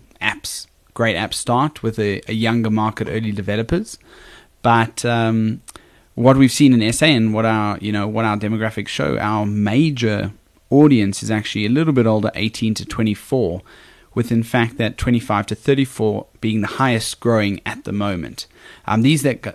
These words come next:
were guys that actually were teens when it started, and they kind of stayed with the app. Um, so the teens are there. In fact, uh, I think there's a stat in S A that sixty-three percent of all teens in S A actually have Snapchat,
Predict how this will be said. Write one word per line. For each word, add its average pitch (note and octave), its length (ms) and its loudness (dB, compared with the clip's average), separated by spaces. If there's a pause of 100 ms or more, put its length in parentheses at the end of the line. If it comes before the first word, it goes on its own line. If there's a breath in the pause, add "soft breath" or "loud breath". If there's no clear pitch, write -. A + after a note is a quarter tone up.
were B2 180 2
guys G#2 320 -2
that G#2 140 -6
actually A2+ 340 -6
were A#2+ 260 4
teens B2 440 0
when G2 180 -4
it - 100 -10
started, C#3 360 -2
and G#2+ 100 -2
they G2 100 -6
kind B2 240 -2
of A2+ 100 -2
stayed G2+ 440 -2
with G2+ 180 -8
the F#2+ 160 -4
app. - 300 -10 (480 soft breath)
Um, F2+ 560 -4 (400 loud breath)
so C#3 400 6
the B2+ 140 -2
teens D#3+ 420 2
are B2+ 220 6
there. B2+ 300 0 (400)
In A2+ 280 2
fact, A#2 500 -4
uh, G#2 320 0
I F2 60 -6
think A2+ 240 -4
there's G2+ 240 -4
a G2 40 -6
stat A#2+ 320 -2
in G2 80 -2
S A2+ 260 -4
A A#2 100 0
that G#2 120 -4
sixty-three B2 520 -4
percent A2 220 -4
of G#2 80 -6
all B2 240 -2
teens A2+ 420 -2
in F#2+ 120 -4
S G2 240 -6
A G2+ 240 -4
actually A2 280 -6
have A2+ 140 0
Snapchat, - 600 -4